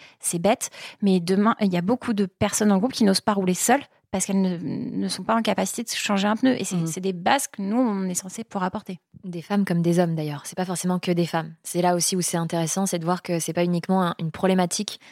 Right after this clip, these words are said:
Speaker 3: féminine.
Speaker 1: Donc, c'est, il y a cette notion d'élitisme, euh, cette notion mécanique. Euh, on l'a vécu, hein, de toute façon, on le vit encore. On se prend des réflexions parfois quand on roule entre femmes. Euh,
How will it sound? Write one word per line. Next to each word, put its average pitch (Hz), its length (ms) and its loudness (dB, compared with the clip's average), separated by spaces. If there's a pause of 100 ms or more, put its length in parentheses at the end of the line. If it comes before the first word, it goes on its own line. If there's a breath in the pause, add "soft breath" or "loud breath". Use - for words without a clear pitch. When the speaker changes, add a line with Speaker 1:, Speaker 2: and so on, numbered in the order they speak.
(120 soft breath)
Speaker 3:
féminine. 180 460 2 (180)
Speaker 1:
Donc, 208 160 0
c'est, - 340 0 (180)
il 196 60 -6
y 196 60 2
a 190 100 2
cette 185 160 -4
notion 190 220 0
d'élitisme, 202 640 2 (120)
euh, 175 140 2
cette 185 140 -2
notion 185 240 2
mécanique. 233 560 2 (400 loud breath)
Euh, 180 480 2 (680)
on 190 200 4
l'a 190 140 6
vécu, 208 420 2
hein, 185 140 4
de 190 100 0
toute - 80 -6
façon, 208 220 0
on - 40 4
le 202 40 4
vit 190 140 4
encore. 226 280 4
On 196 80 -4
se - 60 -4
prend 220 140 0
des 226 100 4
réflexions 254 400 4
parfois 233 260 2
quand 208 200 0
on 208 40 0
roule 202 140 2
entre 196 180 0
femmes. 190 280 2 (420 soft breath)
Euh, 175 480 2